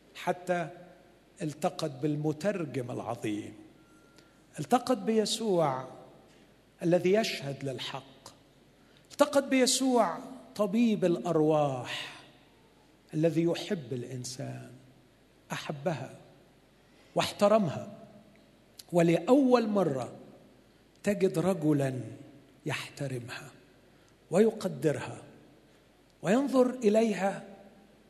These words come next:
ليس كما نظر إليها باقي الرجال، وقال لها: "يا امرأة،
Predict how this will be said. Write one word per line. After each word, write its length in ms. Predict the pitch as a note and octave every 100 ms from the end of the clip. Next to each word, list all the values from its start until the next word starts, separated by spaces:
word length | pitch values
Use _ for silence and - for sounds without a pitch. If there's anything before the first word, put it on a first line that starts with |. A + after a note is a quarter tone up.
| -
ليس 280 | G#3+ A#3 A3
كما 400 | - A3+ G#3+ G#3
نظر 420 | G#3 G3 G3 F#3
إليها 560 | - F3+ F3 E3+ C#3 D#3
باقي 420 | E3 D#3 - D#3
الرجال، 540 | C3 C#3 C3+ B2 A#2 A#2 - - - _ _ _ _ _ _ C#3+
وقال 380 | - F3 E3
لها: 180 | F3 D#3
"يا 200 | E3 D#3+
امرأة، 460 | D#3+ D#3+ D#3+ D#3